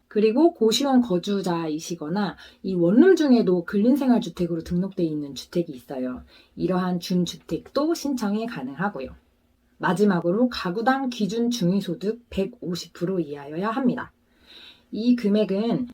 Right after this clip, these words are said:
건강보험료 부과액을 통해 확인을 하고요. 만약 청년 당사자분이 부모님 중 한 분의 피부양자로 되어 있다면 부모님의 건강보험료 부과액이 기준입니다.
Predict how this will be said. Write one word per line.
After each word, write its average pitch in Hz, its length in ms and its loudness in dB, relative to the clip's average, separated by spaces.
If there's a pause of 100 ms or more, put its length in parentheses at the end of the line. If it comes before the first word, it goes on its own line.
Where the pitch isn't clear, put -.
(140)
건강보험료 262 800 4
부과액을 190 540 0
통해 180 200 -4
확인을 220 480 -2
하고요. 202 480 -4
만약 196 640 2 (320)
청년 320 340 2
당사자분이 165 1040 -2 (160)
부모님 226 480 6
중 208 160 -2
한 262 320 0
분의 240 320 0
피부양자로 302 600 2
되어 165 200 -2
있다면 156 720 -2 (400)
부모님의 185 840 0
건강보험료 165 920 -4
부과액이 147 720 -8
기준입니다. 220 720 2